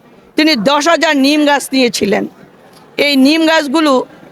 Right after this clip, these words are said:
তিনি বলেছিলেন যে, "এই নিম, এই গাছগুলো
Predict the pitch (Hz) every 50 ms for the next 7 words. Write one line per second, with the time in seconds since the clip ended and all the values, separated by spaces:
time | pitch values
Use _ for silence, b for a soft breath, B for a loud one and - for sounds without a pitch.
0 | - - - - - - - - - - - 302 311 262 269 294 302 330 339 -
1 | - 339 320 302 277 269 247 240 247 277 294 277 262 240 247 262 262 - 233 247
2 | 226 247 233 247 254 247 233 285 - 311 294 254 226